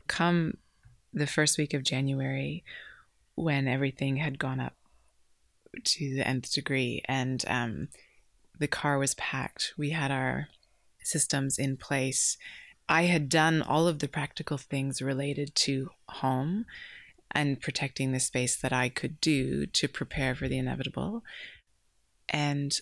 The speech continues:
my attention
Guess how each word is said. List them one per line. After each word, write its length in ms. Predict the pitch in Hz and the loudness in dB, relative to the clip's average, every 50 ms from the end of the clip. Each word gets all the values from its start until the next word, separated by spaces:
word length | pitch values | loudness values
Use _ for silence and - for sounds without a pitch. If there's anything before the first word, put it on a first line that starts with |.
| - _ - | -6 _ -2
my 760 | 151 151 151 151 151 147 147 151 156 160 165 165 170 165 - - - - - _ _ _ _ - | 0 2 2 4 2 2 2 2 2 2 2 0 0 -2 -2 -6 -10 -16 -20 _ _ _ _ -6
attention 960 | 143 - - - - 175 180 180 - - - 139 131 131 135 131 - - - | -4 -4 -4 -2 2 4 4 4 4 4 4 2 2 2 0 0 -2 -4 -6